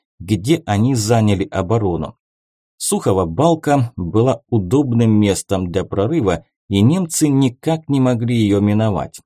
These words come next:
Когда при свете ракет были замечены передовые отряды врага, Авдеев приказал не открывать огонь, давая возможность противнику втянуться в Балку. Только когда немцы достигли середины Балки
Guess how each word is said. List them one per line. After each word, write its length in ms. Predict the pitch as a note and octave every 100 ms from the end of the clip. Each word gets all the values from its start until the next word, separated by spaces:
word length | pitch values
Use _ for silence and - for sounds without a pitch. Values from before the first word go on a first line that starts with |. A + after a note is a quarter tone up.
| _ _ _
Когда 380 | E2+ E2 G#2+ E3+
при 180 | F2+
свете 320 | E2 - - F#2
ракет 400 | F2+ - G#2 F2
были 200 | G2+ F#2+
замечены 640 | G#2+ A2+ G#2+ G2 F#2 D#2+
передовые 600 | - G2+ G2 A2 G#2+ F#2+
отряды 420 | E2+ - F#2 D#2
врага, 480 | D2+ E2 E2 D3+ D#3+ _ _ _
Авдеев 760 | F2+ F#2+ G#2+ A2+ F3 E3 - -
приказал 580 | A#2+ A2+ A#2 A2+ C3
не 320 | A2+ G2 G#2 A2
открывать 600 | A#2 - D3+ C3 F2+ F#2+
огонь, 420 | G#2 D3+ B2+ F2+
давая 320 | G2+ G#2 G2
возможность 720 | F#2 F#2 A2 G2+ - F2+ -
противнику 760 | - D#2+ - C#3+ C3+ A#2+ B2 A#2 _
втянуться 800 | - - - C#3 C#3 G#2+ - G2+
в 120 | G#2
Балку. 600 | G#2 G#2 F#2+ E2 - D#2+ - _ _ _ _
Только 360 | B2 A#2 - -
когда 360 | F#2+ F2 F#2
немцы 380 | G2+ G#2+ E2 F2+
достигли 580 | D#2+ E2+ - A2 F2 E2+
середины 720 | - - G2 G#2 A2+ G2+ D#2+
Балки 520 | F#2 C#3 - F#2+ -